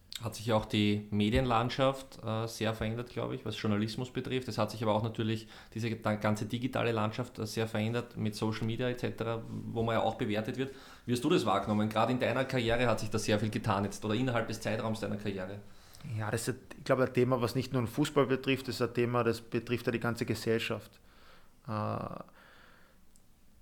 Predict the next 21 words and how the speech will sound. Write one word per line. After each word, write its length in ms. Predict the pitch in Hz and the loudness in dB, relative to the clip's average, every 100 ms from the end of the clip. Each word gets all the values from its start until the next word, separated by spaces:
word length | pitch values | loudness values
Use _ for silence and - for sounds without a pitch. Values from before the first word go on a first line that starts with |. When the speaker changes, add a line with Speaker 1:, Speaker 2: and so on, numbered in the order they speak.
| - | -4
Speaker 2:
das 220 | 120 107 | 0 0
ist 400 | 113 - - - | -2 -4 -8 -10
sehr 460 | - 120 127 127 - | 2 6 10 8 8
etwas, 260 | 120 117 117 | 2 -4 -2
was 140 | 117 | 2
ich 80 | 120 | 4
eh 80 | 123 | 4
schon 160 | 127 | 4
länger 440 | 117 120 123 - 127 | 4 4 2 2 -2
auch 240 | 120 113 | -2 -2
einmal 160 | 120 113 | -2 -2
sagen 360 | - 117 127 | -2 0 2
wollte, 340 | 123 123 120 - | 2 2 0 -4
äh, 960 | 117 117 117 117 117 - - _ - | -2 0 0 -2 -6 -12 -18 _ -8
auch 120 | 110 110 | -6 -4
mit 140 | 117 | -2
den 120 | 117 | 0
ganzen, 480 | 117 113 123 117 127 | 0 -2 -2 -4 -4
äh, 220 | 123 120 | -6 -6
Social 320 | - 123 - | -2 -2 0
Media, 720 | 120 123 123 120 120 120 117 | 0 2 6 8 8 6 4